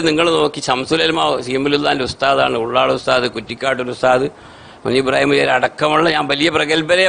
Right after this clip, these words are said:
പറഞ്ഞത്, അല്ലാതെ ധാരാളം ആലിമീങ്ങളും സയ്യിദന്മാരുണ്ട്. അപ്പൊ തന്നെ കുഞ്ഞിബ്രാഹിം മുസ്ലിയാർ അദ്ദേഹത്തിൻ്റെ അവസ്ഥ കൊണ്ട് മാറ്റിയിട്ട്, "ഈ ഖുതുബുസ്സമാൻ്റെ ബർക്കത്ത് കൊണ്ട് ഞങ്ങളെ രക്ഷപ്പെടുത്തണേ പഠിച്ചവനെ"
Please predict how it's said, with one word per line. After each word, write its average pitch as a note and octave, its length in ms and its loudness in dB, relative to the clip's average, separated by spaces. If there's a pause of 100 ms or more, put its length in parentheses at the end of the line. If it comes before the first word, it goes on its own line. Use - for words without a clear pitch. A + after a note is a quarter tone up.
പറഞ്ഞത്, E3 260 0
അല്ലാതെ D#3+ 300 2
ധാരാളം E3 800 4
ആലിമീങ്ങളും D#3 500 2
സയ്യിദന്മാരുണ്ട്. C3+ 640 -2 (880)
അപ്പൊ - 360 -4 (140)
തന്നെ E3 220 0 (100)
കുഞ്ഞിബ്രാഹിം D3+ 640 0
മുസ്ലിയാർ C3+ 360 0 (960)
അദ്ദേഹത്തിൻ്റെ E3 580 0 (140)
അവസ്ഥ C#3+ 320 0
കൊണ്ട് C#3+ 240 2
മാറ്റിയിട്ട്, A#2+ 400 -2 (100)
"ഈ A#3 60 2 (180)
ഖുതുബുസ്സമാൻ്റെ G#3 1120 2
ബർക്കത്ത് D#3+ 480 0
കൊണ്ട് D#3+ 180 2 (120)
ഞങ്ങളെ E3+ 320 2
രക്ഷപ്പെടുത്തണേ D3+ 760 0
പഠിച്ചവനെ" C#3+ 440 0